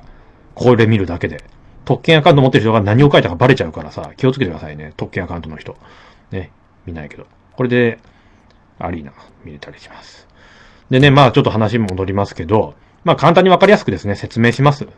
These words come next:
ず-、僕ね、まとめてきたからさ、うん。僕、えーとね、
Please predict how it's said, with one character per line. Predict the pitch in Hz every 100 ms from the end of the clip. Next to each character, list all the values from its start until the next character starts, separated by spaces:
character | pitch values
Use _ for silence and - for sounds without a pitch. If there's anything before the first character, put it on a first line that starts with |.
| _
ず-、 | 101 117 135
僕 | 120 117
ね、 | 143 82 - - _ _ _
ま | 120
と | 120
め | 156
て | 160
き | -
た | 104
か | 78
ら | -
さ、 | 85 - _ _ -
う |
ん。 | 85 71 - _ _ _ - _ _ -
僕、 | 104 98 117 110 110 _ _ -
え | 85 82 82
ー |
と | 101
ね、 | 101